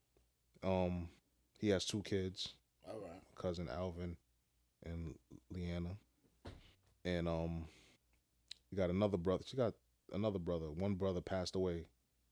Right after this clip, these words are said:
Speaker 1: It was from a boating accident.
Speaker 2: Mm.
Speaker 1: It's like, it was like, it was like a ferry, and I think he fell off
Speaker 2: Mm-hmm.
Speaker 1: and he drowned. That's one brother that passed. She
Speaker 2: Mm.
Speaker 1: has another brother that's over there,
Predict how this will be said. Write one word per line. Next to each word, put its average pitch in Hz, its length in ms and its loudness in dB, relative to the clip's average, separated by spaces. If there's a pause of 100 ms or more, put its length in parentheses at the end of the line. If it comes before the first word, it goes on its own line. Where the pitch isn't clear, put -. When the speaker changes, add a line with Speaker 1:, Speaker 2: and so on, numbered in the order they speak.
(220)
Speaker 1:
It - 60 -12
was 80 200 -6 (140)
from 87 140 -2
a 82 40 0
boating 85 380 6
accident. 82 440 -4 (920)
Speaker 2:
Mm. 95 200 -14 (540)
Speaker 1:
It's - 140 -12 (100)
like, 80 340 -6
it 78 120 -2
was 82 140 0
like, 82 220 2
it 76 60 0
was 82 140 0
like 80 160 -2
a 69 80 -2
ferry, 82 560 4
and 80 280 -4
I 67 60 -6
think 87 220 -4
he 80 100 -10
fell 87 300 2
off 107 440 4 (160)
Speaker 2:
Mm-hmm. 104 540 -14
Speaker 1:
and 80 100 -4
he 85 80 -4
drowned. 82 500 0 (680)
That's 73 180 -8
one 87 200 0
brother 78 260 -2
that 69 160 -6
passed. 71 400 -6 (400)
She 90 120 -6
Speaker 2:
Mm. 87 40 2
Speaker 1:
has 82 140 0
another 95 260 6
brother 85 360 2 (520)
that's 87 180 -2
over 87 240 0
there, 82 300 -4